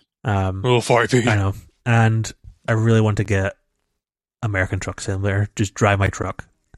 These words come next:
Speaker 2: Oh, yeah,
Speaker 1: on
Speaker 2: yeah,
Speaker 1: Steam
Speaker 2: yeah.
Speaker 1: Deck.
Speaker 2: See, that's why I'd want one, is for, like, American Truck Sim, that kind of thing.
Speaker 1: Yeah. Oh, what's wrong?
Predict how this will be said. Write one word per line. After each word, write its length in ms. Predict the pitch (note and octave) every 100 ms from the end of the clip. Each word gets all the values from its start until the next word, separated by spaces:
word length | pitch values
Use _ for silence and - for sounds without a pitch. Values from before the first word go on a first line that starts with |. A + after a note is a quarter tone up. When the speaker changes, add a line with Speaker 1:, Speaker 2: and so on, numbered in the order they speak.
| _
Speaker 2:
Oh, 200 | - D#3+
yeah, 160 | D3+ C3+
Speaker 1:
on 60 | B2+
Speaker 2:
yeah, 0 |
Speaker 1:
Steam 140 | B2
Speaker 2:
yeah. 40 | A#2
Speaker 1:
Deck. 180 | F#2 - - -
Speaker 2:
See, 100 | -
that's 180 | D#3+ F#3
why 120 | G3
I'd 140 | D3 C#3
want 160 | C#3
one, 160 | C3 C3
is 100 | B2
for, 160 | - B2+
like, 180 | B2
American 320 | C3 B2 A#2+ C3
Truck 240 | C3 A#2+
Sim, 240 | D3 C3 C3
that 180 | B2+
kind 180 | - C3+
of 60 | C3
thing. 100 | C3
Speaker 1:
Yeah. 220 | G2+ F2+ - - _ _ _ _ _ _ _ _ _ _ - - - _ - - - - - - -
Oh, 240 | C#3 D3+ - - - - _ _ -
what's 160 | B2 G2+
wrong? 180 | G#2+